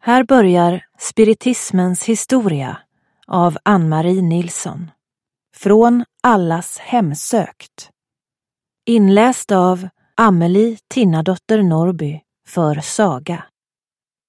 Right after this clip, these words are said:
I alla tider har folk sökt kontakt med döda.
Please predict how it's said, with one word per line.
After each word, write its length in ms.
I 160
alla 320
tider 500
har 160
folk 320
sökt 400
kontakt 680
med 160
döda. 500